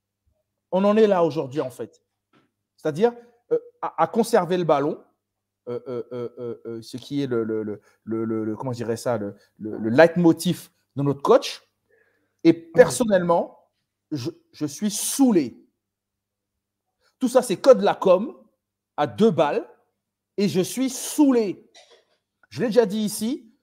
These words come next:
le jeu espagnol, mais je, le, je goûte très peu le jeu espagnol. Euh, il y en a qui aiment ça. C'est dans une certaine condition que c'est jouable, euh,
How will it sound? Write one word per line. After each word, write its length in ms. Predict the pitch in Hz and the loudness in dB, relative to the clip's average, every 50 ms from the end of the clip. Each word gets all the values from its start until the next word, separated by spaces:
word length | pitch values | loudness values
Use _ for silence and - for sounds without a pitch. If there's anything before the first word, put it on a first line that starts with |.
| _ _ _ | _ _ _
le 140 | - 160 180 | -2 -2 0
jeu 180 | 151 147 220 208 | 0 2 0 0
espagnol, 580 | 202 208 - 214 180 180 190 190 190 180 160 | -2 0 0 2 2 2 2 0 -2 -2 -2
mais 120 | 143 139 131 | -4 -6 -6
je, 140 | - 139 | -6 -4
le, 180 | 160 175 175 - | -4 -4 -4 -4
je 140 | 160 127 165 | -6 -6 -4
goûte 320 | 151 156 247 240 - - - | -4 -2 -4 -6 -6 -6 -2
très 220 | - 262 233 - | 0 0 0 0
peu 200 | - 226 214 185 | -2 -4 -4 -4
le 80 | 151 135 | -6 -6
jeu 160 | 120 143 143 | -6 -6 -8
espagnol. 540 | 135 - - 143 127 127 131 131 165 220 - _ _ _ _ _ _ _ - 113 | -8 -8 -8 -8 -8 -6 -8 -10 -10 -10 -16 _ _ _ _ _ _ _ -10 -8
Euh, 80 | 123 | -4
il 40 | 131 | -2
y 60 | 147 | -2
en 100 | 147 156 | 0 0
a 100 | 185 196 | 0 0
qui 200 | 202 - 214 196 | -2 -2 -2 -2
aiment 100 | 170 160 | -2 -2
ça. 340 | 147 - - 147 151 180 - - _ _ _ | -2 -2 -2 0 0 0 -4 -8 _ _ _
C'est 220 | - - - 175 151 | -12 -6 -4 -4 -2
dans 480 | 120 151 196 202 196 196 196 190 190 - - _ _ _ | 2 2 2 4 4 2 0 -2 -4 -8 -16 _ _ _
une 120 | - 202 196 | -6 -6 -6
certaine 460 | - - 196 - - - 190 185 180 _ _ _ _ | -4 -4 -4 -4 -4 -6 -6 -6 -8 _ _ _ _
condition 640 | - 277 262 214 190 202 - - - 185 185 214 - _ | -2 0 0 0 0 -2 -6 -6 -8 -8 -10 -10 -10 _
que 100 | - 165 | -6 -6
c'est 300 | 156 - - 156 147 147 | -6 -4 -6 -6 -6 -6
jouable, 560 | 135 113 143 143 143 175 175 143 113 95 - _ _ _ _ _ _ _ - | -8 -6 -2 0 0 0 0 -2 -4 -6 -8 _ _ _ _ _ _ _ -8
euh, 200 | 131 131 127 | -6 -4 -4